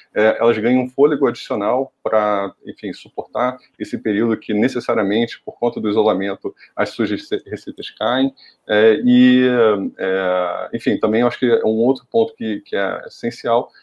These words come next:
o B N D E S também tem feito, é, uma série de financiamentos a hospitais,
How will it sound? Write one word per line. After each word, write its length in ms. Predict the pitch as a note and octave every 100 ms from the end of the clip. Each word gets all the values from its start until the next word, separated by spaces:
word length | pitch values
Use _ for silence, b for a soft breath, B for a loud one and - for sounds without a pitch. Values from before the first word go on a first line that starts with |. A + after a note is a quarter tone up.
| _
o 60 | A2
B 100 | A2+
N 40 |
D 60 | A#2+
E 40 |
S 180 | A#2+ -
também 260 | A#2+ A#2 B2+
tem 140 | C3
feito, 640 | B2+ A#2+ A#2+ C#3 C3 B2 A#2+ b _
é, 80 | G2+
uma 160 | A2 A2+
série 240 | - C3+
de 60 | B2+
financiamentos 880 | C3+ C3 C#3 A2+ A2+ B2+ A#2 G#2
a 260 | A2 G#2 -
hospitais, 1040 | A2 - - - G#2 B2 A#2 - - -